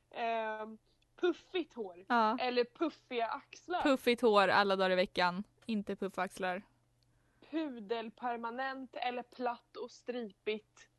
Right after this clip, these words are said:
Speaker 2: Pudelpermanent.
Speaker 1: Då får du i alla fall lite volym i.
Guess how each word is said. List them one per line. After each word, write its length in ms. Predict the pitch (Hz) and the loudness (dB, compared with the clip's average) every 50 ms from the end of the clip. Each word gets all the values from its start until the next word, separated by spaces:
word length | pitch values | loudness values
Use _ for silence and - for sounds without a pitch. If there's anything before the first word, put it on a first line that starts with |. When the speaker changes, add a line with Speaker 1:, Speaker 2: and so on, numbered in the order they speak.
| _ _ | _ _
Speaker 2:
Pudelpermanent. 1400 | - - 269 247 226 214 202 214 208 220 - 247 226 208 208 202 208 202 208 196 185 170 175 196 - - - - - - _ _ _ _ _ _ _ _ _ _ _ _ _ _ _ | 2 4 4 4 4 4 4 4 4 4 6 6 6 8 8 6 2 2 4 2 2 0 -2 -6 -10 -12 -18 -20 -20 -20 _ _ _ _ _ _ _ _ _ _ _ _ _ _ _
Speaker 1:
Då 180 | - 208 202 196 | -4 -4 -4 -4
får 260 | - - 190 190 190 | -4 -4 -2 -2 0
du 80 | 190 | 0
i 220 | 196 196 190 196 196 | -2 -2 -2 -4 -4
alla 180 | - - 196 196 | -4 -4 -4 -4
fall 200 | - - 196 190 | -4 -2 -2 -2
lite 200 | 185 180 - 190 | -2 -4 -6 -4
volym 360 | 185 214 254 285 277 247 220 | -2 0 0 0 0 0 -2
i. 200 | 202 185 175 | -2 -4 -6